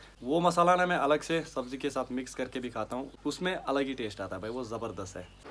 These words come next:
भाई साहब, गर्मी इतनी ज़्यादा है ना, seriously, अभी ना fan ना इतना तेज़ रखना पड़ता है, तभी इंसान ना अच्छा feel करता है। Otherwise वो ना, मतलब, cursor पट वनान से दम से दम। Seriously, मुझे लग रहा है काफ़ी ज़्यादा गर्मी होगी यार इस साल।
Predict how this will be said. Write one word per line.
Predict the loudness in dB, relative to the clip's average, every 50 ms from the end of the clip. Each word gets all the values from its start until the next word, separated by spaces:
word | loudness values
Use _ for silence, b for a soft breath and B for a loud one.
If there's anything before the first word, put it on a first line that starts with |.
| -4 2
भाई | 4 4 6 6
साहब, | 6 8 10 12 12 12 12 10 10 8 6 4
गर्मी | 4 6 6 6 6 6
इतनी | 4 4 2 4 4 4 6
ज़्यादा | 8 8 8 8 8 8
है | 8
ना, | 6 6 4
seriously, | 2 2 2 4 4 4 2 2 2 4 4
अभी | 6 6 6
ना | 4 4 4 2 0
fan | 2 4 4 4 4 6
ना | 6 6 6
इतना | 4 2 0 2 4 4 4 4 4
तेज़ | 4 4 4 4 2
रखना | 0 2 2 2 2
पड़ता | 4 2 0 2 4 4
है, | 4 4 4 2 0 -2 -2
तभी | 0 2 2 2
इंसान | 2 2 2 2 2 4
ना | 4 4
अच्छा | 2 2 2 -2 -2
feel | 0 0 0 0 0
करता | 0 0 0 2 4 4 4
है। | 4
Otherwise | 4 2 2 4 4 4 4 4 2
वो | 0 0 2
ना, | 2 2 2 0
मतलब, | 0 0 0 2 2 0 -2 0 0
cursor | -2 0 0 -2 0 2
पट | 2 2
वनान | 4 4 4 2 2
से | 0 -2 -2 0 2
दम | 2 2 2 2
से | 0 -2 -2 0 2
दम। | 2 2 0 -2 -4 -8 -12 -12 -12 -12 -12 -10 -4
Seriously, | 0 2 4 4 4 2 2 2 0 0 0 -4 B B B B B B -8 -4 -4
मुझे | 0 2 2
लग | 4 4
रहा | 4 4
है | 4
काफ़ी | 4 2 2 2 0 0 0
ज़्यादा | 2 2 4 6 6 6 6
गर्मी | 4 2 2 2 2 2 0 0 -4 -8 -12 -14 -12 -2 2
होगी | 4 4 4 4 4 6
यार | 6 6 4 4
इस | 2 -2
साल। | 0 2 4 4 4 4